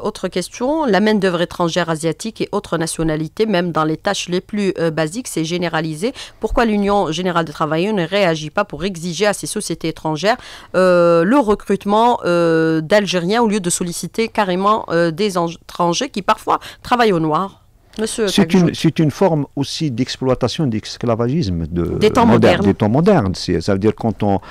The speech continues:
Speaker 1: Même dans les
Speaker 2: on,
Speaker 1: entreprises,
Speaker 2: oui,
Speaker 1: euh,
Speaker 2: euh, on
Speaker 1: validées,
Speaker 2: le fait.
Speaker 1: hein.
Speaker 2: Oui, oui, et on, on le fait et on essaye de détourner un petit peu, de dire qu'il n'y a pas de main-d'œuvre chez soi, il faut la ramener de l'extérieur. Mais c'est une façon comme une autre de détourner un petit peu la législation de travail.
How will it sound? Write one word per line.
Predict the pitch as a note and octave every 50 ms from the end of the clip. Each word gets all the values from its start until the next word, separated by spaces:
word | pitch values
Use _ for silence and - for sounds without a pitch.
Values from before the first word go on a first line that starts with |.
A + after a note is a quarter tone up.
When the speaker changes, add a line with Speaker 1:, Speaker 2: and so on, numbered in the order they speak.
| - -
Speaker 1:
Même | A3+ D#4+ G#4 D#4+
dans | A3+ G#3 G#3
les | G3+ F#3+
Speaker 2:
on, | F3+
Speaker 1:
entreprises, | G3 - - F#3 F3 - - - - - - F3+
Speaker 2:
oui, | F3
Speaker 1:
euh, | D#3+ - - - -
Speaker 2:
euh, | - - - - - - -
on | - - - F#2+
Speaker 1:
validées, | G3 G3 F#3+ - G#3 - -
Speaker 2:
le | -
fait. | C#4+
Speaker 1:
hein. | - -
Speaker 2:
Oui, | F#2 A2 G#2+ A2+
oui, | G#2 F2 F#2 - - -
et | - G#2 G2+ G2
on, | - - G#2+ G2+ F#2+ F2 F#2+
on | G2+ G2+
le | F#2+ F2
fait | E2 - G#2+ B2 D3+
et | D#3+ B2+ G2+ F2+
on | F2 F2 F2 F2 F2+
essaye | E2+ - - - A#2 A2+ G#2 F#2
de | E2 F2+ F2
détourner | E2+ E2 F#2+ G2+ - - A2+ F#2 G2 G2 G#2+ A2 G2
un | F2
petit | E2 - -
peu, | E2 - - A2+ G2+
de | F2
dire | F2 D#2+ F#2+ G2+ -
qu'il | - - G2
n'y | F#2+
a | F#2
pas | - - G#2
de | F2+
main-d'œuvre | F#2 F#2 F#2 F2 G2 F#2+ E2 D2 D2+
chez | - - E2+
soi, | - - A2 A#2 C3+ C#3+ - - - - - -
il | - F2+
faut | - -
la | A2 G2 F#2
ramener | E2 F2+ F2+ G2 G2+ A2 A2+
de | G2+ F2+ F2
l'extérieur. | F2 E2+ F2+ - - - - E2+ E2 E2 E2 D#2+ E2 F#2
Mais | E2 F2 F2+
c'est | F2 - - G#2+ - -
une | A#2 G#2
façon | - - B2 A#2 - - A#2+ A2
comme | G2 - - F#2
une | F2 F2 F#2+
autre | A2 G2+ F#2
de | F2 D#2+
détourner | E2+ E2 F2 F2+ - - F#2 E2 F2 F#2 F2+
un | E2
petit | E2 - - D#2
peu | - G2+
la | F#2 E2+
législation | E2 E2+ E2 E2 E2 - - - D#2+ F2 G#2
de | F#2
travail. | - - F2 F#2+ A2+ B2+ A#2 -